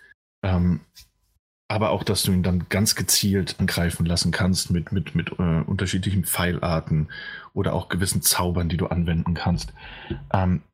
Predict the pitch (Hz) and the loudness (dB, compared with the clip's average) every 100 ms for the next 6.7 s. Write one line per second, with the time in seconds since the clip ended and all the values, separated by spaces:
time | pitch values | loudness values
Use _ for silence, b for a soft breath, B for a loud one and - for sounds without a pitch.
0 | - - - - 104 - - 117 107 98 | -12 -12 -8 -2 0 0 2 2 2 0
1 | 110 131 117 - 104 101 - 104 110 139 | 2 0 0 0 -2 -2 -4 0 0 0
2 | - 110 113 - - 107 - 101 - 98 | 0 0 0 -2 -2 -2 0 -2 0 0
3 | 92 - 90 90 92 82 85 - 98 139 | 0 0 0 0 0 0 -2 0 2 2
4 | 135 139 - 117 - - 95 - 98 - | 2 0 2 0 -2 -2 -2 0 0 0
5 | - 92 113 107 92 92 - - 92 - | 0 2 2 0 0 -2 -2 0 0 0
6 | 143 131 120 107 95 95 | 0 2 2 2 2 2